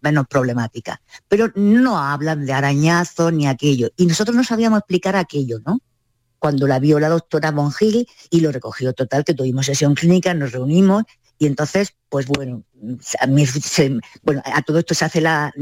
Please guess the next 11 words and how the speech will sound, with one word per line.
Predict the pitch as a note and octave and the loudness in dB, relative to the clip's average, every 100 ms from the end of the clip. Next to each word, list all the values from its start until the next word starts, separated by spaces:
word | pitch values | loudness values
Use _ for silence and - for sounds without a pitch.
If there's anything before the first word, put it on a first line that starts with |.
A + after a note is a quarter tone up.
| D3+ | -4
ella | C3+ C#3+ D#3 | 0 2 2
sigue | - E3 | 0 0
viviendo | E3+ D3 E3 F3+ F#3 | 0 0 0 0 -2
en | G3 | -2
el | C#3+ | -4
hospital, | C3+ C#3+ C#3 G#3 A#3+ B3+ _ - - - | -6 -6 -2 -2 -2 -6 _ -20 -20 -6
eh, | - D3+ C#3+ C#3 C3+ - | 0 0 0 -2 -4 -4
y | - D3+ | 0 2
nosotros | D3+ D#3+ D#3+ - | 2 0 -2 -2
pensamos | D#3+ D3+ D3+ E3+ F#3 | -4 0 0 0 -2
que, | - D3 B2+ | 0 -2 -2